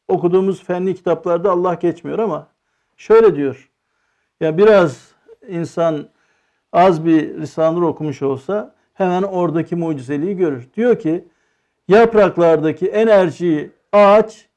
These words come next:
çekiyor. Niye? Çünkü o kışın işe yaramayacak, zayi olacak.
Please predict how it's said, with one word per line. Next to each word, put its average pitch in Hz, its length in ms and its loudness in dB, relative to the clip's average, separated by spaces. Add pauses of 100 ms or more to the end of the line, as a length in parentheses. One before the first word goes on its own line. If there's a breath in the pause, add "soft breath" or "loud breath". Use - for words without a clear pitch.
çekiyor. 151 720 -4 (560)
Niye? 226 360 -2 (680)
Çünkü 220 400 0
o 208 220 2
kışın 233 580 -4
işe 202 200 -2
yaramayacak, 214 680 2
zayi 196 320 6
olacak. 139 520 0